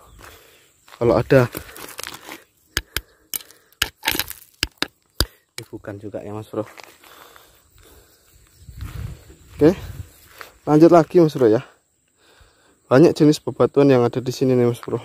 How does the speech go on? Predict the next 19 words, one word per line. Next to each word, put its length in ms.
Campur 400
aduk 240
nggak 160
karu-karuan. 560
Heeh, 320
karena 320
ini 240
kemungkinan 480
dulunya 560
dataran 800
rendah 480
ya. 160
Yang 400
terangkat 480
naik 320
dia, 160
Mas 160
Bro. 240
Ini 320